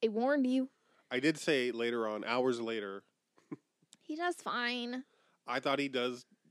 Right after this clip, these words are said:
Speaker 2: pretty well for a
Speaker 1: Tuesday
Speaker 2: child actor with what he's given.
Speaker 1: Yeah.
Speaker 2: It's a lot of, he has a
Speaker 1: So,
Speaker 2: lot of lines.
Speaker 1: I think there's some stuff that, that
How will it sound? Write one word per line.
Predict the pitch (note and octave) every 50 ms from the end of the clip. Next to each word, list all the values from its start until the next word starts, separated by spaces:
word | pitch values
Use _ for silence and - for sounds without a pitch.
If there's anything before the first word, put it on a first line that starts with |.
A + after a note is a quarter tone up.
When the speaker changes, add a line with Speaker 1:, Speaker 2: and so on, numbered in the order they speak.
| _ _ _ _
Speaker 2:
pretty | - A#2+ A#2+ A#2 A#2
well | A2+ A2 G2+ G2 F#2+
for | - -
a | B2 A2+
Speaker 1:
Tuesday | - A4+ A4+ -
Speaker 2:
child | - D3 D3+ D3+ C#3
actor | B2 A#2 A2+ - A#2 G#2+ G#2+
with | G#2 G#2+ G2 - -
what | A#2 A#2
he's | A2+ A#2+ A#2 G2 F#2+
given. | - - A2 G#2 A2+ A#2 A2+ A#2 B2 - _ _ _
Speaker 1:
Yeah. | - C4 A3+ F3+
Speaker 2:
It's | C3+ A#2 -
a | A2+
lot | A#2+ C3+ D#3 E3+ C#3
of, | A2+ A2+ A#2 - _ _ _ _ _ _
he | C#3 D#3
has | G3
a | E4+
Speaker 1:
So, | E4 D#4+ D#4
Speaker 2:
lot | D#4 D#4+ D4+
of | D4
lines. | C#4 B3+ A#3 G#3 - -
Speaker 1:
I | D4 E4
think | D4+ - F#4 F#4+ G4 F#4
there's | - A#4+ A#4 G#4 -
some | - F#4 F4
stuff | D#4 - - - - - C4 G#3+ E3 - A3 - - - - - _ _ _ _ _ _ _ _ _ -
that, | A3+ G#3+ A3 A3+ G3 - - _ - - A#3
that | G#3+ A3+ G#3+ G3 -